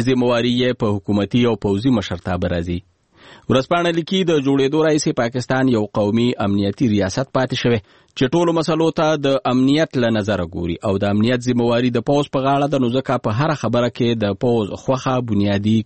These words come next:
کردار ترسره کوي. د ورځپاڼې په وینا، پاکستان کې پوځ خواوشا دېرش کاله نیغ په نیغه حکومت کړی او پاتې موده یې په غیر مستقیم ډول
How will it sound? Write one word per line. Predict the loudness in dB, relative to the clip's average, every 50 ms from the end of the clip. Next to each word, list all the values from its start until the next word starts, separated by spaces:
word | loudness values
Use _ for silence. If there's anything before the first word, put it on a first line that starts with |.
| -2 -4
کردار | -4 -2 -2 -2 -2 -4 -6 -8
ترسره | -6 -6 -4 -4 -4 -4 -2 -2
کوي. | 0 0 -2 -4 -6 _ _ _ _ _ _ -2
د | 0 0 2
ورځپاڼې | 2 0 0 0 -2 -2 -2 0
په | 0 0
وینا، | 2 2 0 0 0 0
پاکستان | -2 -2 -4 -4 -4 -4 -2 -2 -2
کې | 0 -2 -2 0
پوځ | 0 0 0 0 0 0
خواوشا | 0 0 0 0 0 0 -2 0 0 0
دېرش | 0 0 0 -2 -4
کاله | -2 -2 0 0 2 2
نیغ | 2 0 0 -2 -2
په | -2 0 2
نیغه | 2 2 2 0 0
حکومت | -2 -2 -2 -2 -2 -2 -2 -2
کړی | 0 0 2
او | 2
پاتې | 0 0 0 0 0 0 0 2
موده | 2 2 2 2
یې | 2 0 0 0
په | -2 -2 0
غیر | 0 0 0 2 0 -2
مستقیم | -2 -2 -4 -4 -2 0 0 2 2 2
ډول | 2 2 2 0